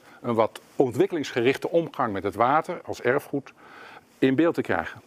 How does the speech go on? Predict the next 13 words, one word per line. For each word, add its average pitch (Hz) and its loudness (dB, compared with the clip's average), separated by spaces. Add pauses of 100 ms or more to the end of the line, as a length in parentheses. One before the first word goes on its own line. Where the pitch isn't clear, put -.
(180)
en 107 -2
tussen 127 2
de 151 4
oren 131 2
te - -10
krijgen. - -6 (400)
En 107 0 (220)
de 113 2
waterlinie 143 2
is 151 0
een 143 0
prachtige - -2
casus, 151 -2